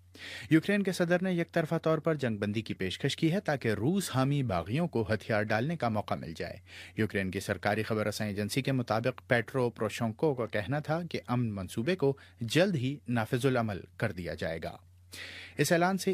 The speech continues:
ایک روز قبل ہی یوکرینی صدر کی روسی صدر ولادیمیر پیوتن سے فون پر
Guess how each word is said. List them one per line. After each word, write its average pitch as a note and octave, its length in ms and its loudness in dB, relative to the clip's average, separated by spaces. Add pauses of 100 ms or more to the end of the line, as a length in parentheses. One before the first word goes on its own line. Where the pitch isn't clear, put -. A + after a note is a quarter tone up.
ایک E3+ 280 2
روز D#3+ 240 2
قبل G3+ 200 2
ہی A#2+ 140 0
یوکرینی B2 480 -2
صدر A2 320 -2
کی D3 220 -4
روسی B2 340 -2
صدر B2 380 -2
ولادیمیر F#2+ 600 -4
پیوتن G#2 340 -4
سے C#3+ 180 0
فون C#3 360 0
پر A2+ 220 0